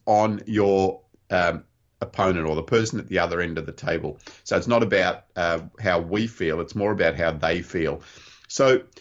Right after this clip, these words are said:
some players will want you to just smack them and, and to, and to beat them really easily because they just wanna see,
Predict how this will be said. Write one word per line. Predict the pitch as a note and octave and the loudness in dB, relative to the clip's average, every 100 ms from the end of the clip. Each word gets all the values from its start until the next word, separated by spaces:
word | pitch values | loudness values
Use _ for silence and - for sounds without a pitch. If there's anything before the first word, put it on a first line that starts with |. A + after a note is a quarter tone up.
| - _ _ _ - | -20 _ _ _ -12
some | - D#3+ G3+ | 0 0 0
players | - C3+ A#2+ E2 F2 D#3+ - - _ | -2 2 4 2 0 -4 -10 -12 _
will | A2+ A2+ | -2 -2
want | G#2+ G2+ G#2+ B2+ C#3 - | -2 2 4 4 2 -4
you | E2+ G2 D#3 | -2 -2 -2
to | - - F#2+ F#2 | -6 -2 0 0
just | F2 - F#2 - - - | -2 0 0 0 -10 -12
smack | - - - - _ A2+ G#2+ A2 - | -8 -6 -8 -12 _ -4 0 0 -2
them | - C#2+ | -8 -8
and, | D#2+ E2+ E2 | -6 -8 -6
and | G2+ F2+ F2+ | -4 -4 -2
to, | F2+ E2+ - - - - | 0 -2 -4 -20 -20 -14
and | - F#2 F2+ | -4 -2 2
to | F#2+ E2+ - G2 | 2 0 -6 -2
beat | C3 B2 | 0 0
them | - G2+ | -2 -2
really | G2+ G2 F2+ F2+ | 2 2 2 0
easily | G#2+ B2 C#3+ | 0 0 0
because | G#2 G#2 | -2 -2
they | F#2 E3 | 0 0
just | D3+ G#2+ | -2 -4
wanna | B2 G#2+ | -4 -4
see, | - - D3+ C3 G#2 | -4 0 2 2 0